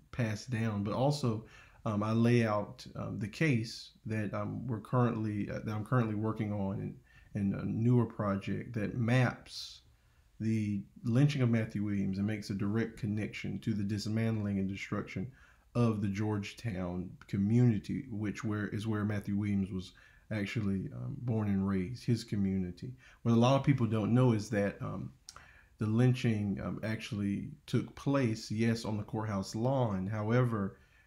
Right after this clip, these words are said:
um, the conclusion of the lynching, um, happened at the entrance of the black bus-, black, um, business district or black community of Georgetown. And this is where his body was displayed, uh, subsequently, um,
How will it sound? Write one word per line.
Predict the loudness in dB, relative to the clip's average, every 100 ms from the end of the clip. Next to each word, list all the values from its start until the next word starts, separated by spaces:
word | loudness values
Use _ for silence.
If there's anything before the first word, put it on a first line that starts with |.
| _
um, | -2 2 2
the | 0
conclusion | -2 -4 0 2 4 4 2 0
of | -2 -2
the | 0
lynching, | 0 0 -2 -4 -6 -6 -10 -12 _ -20 _ -8
um, | -4 -4
happened | -2 0 0 0 -2 -2 -6 -14 _ _ -8
at | -6 -4
the | -4 0
entrance | 0 0 -4 -4
of | -6 -4
the | -2
black | -2 -2 -6 -6
bus-, | -6 -6
black, | -6 -4 -2 -4 -8
um, | -2
business | 0 0 -4
district | -4 -6 -6
or | -4
black | -2 -4 -4
community | -2 -2 -4
of | -8
Georgetown. | -6 -6 -6 -8 -12 -10 -10 -12 -18 -12 -4
And | -2
this | 0
is | -2
where | 0 0
his | -2
body | -2 -2 0
was | -2 -4
displayed, | -8 -12 -6 -2 0 0 -2 -6 -16 -20 -20 _ -20 -12
uh, | -10 -10 -8
subsequently, | 0 0 0 -8 -6 -6 -6 -6 -8 -10 _ _ _ _ _ -6
um, | -2 -2 -2 -6